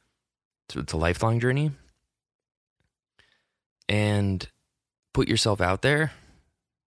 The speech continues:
Realize you're going to fail and fail often and fail hard.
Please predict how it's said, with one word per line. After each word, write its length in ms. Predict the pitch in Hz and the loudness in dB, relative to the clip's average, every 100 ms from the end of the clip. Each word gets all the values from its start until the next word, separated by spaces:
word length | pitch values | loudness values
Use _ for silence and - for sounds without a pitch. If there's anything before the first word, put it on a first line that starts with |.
| _ _ - | _ _ -4
Realize 400 | 98 104 107 101 | 0 2 2 0
you're 100 | 95 | 0
going 200 | 101 104 | 0 0
to 80 | 101 | -4
fail 380 | - 98 104 | -2 0 0
and 120 | 107 87 | 0 -2
fail 200 | 98 95 | 0 0
often 400 | 85 101 120 90 | -2 -4 -4 -6
and 120 | 87 | -6
fail 200 | 98 95 | -4 -4
hard. 460 | - 90 104 135 | -2 0 2 0